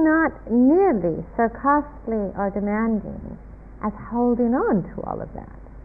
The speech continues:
It's far more costly,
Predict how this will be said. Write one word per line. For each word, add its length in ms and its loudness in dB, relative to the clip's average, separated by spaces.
It's 240 4
far 320 10
more 480 4
costly, 640 2